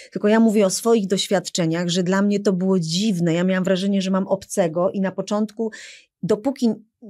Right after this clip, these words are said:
nie znalazłam imienia dla Matyśki, to ja mówiłam bezosobowo i to właśnie było tak,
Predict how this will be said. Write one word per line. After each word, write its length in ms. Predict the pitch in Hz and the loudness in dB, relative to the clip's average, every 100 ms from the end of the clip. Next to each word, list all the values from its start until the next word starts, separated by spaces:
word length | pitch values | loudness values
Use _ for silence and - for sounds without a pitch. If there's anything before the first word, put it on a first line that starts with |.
| - | -4
nie 340 | 202 208 208 | -2 0 0
znalazłam 800 | 180 190 196 233 214 214 208 202 - | 0 0 2 0 0 0 0 -4 -2
imienia 520 | 214 233 269 165 143 | 2 4 4 2 0
dla 160 | 151 160 | -2 -2
Matyśki, 720 | 165 170 165 - 165 196 254 _ _ - | -2 -2 -4 -6 -8 -6 -8 _ _ -6
to 120 | 208 | 0
ja 180 | 196 202 | 2 2
mówiłam 440 | 202 214 226 208 | 2 0 0 2
bezosobowo 840 | 196 190 190 - 185 208 185 151 - | 2 0 0 0 0 2 0 -2 -2
i 140 | 165 | -4
to 140 | 170 165 | -2 -2
właśnie 340 | 180 190 190 | -2 -2 -4
było 200 | 180 190 | -2 -4
tak, 160 | 190 | -4